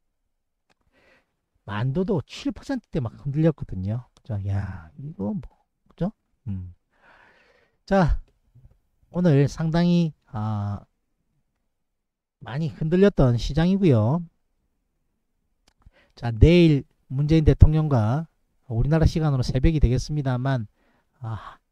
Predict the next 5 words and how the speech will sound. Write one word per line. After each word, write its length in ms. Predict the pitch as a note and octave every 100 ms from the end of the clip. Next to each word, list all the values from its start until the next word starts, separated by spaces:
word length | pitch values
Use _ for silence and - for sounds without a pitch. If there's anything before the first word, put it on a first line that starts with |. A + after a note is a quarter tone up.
| _ _ _
조 140 | - C3+
바이든 300 | D3 D3 C#3
대통령 500 | B2+ - C#3+ A#2 A2+
한미 480 | - C3+ C#3 D3+ D3+
정상회담에서 1080 | - B2 E3+ D#3+ C#3+ D#3 D#3 C#3+ B2 A#2+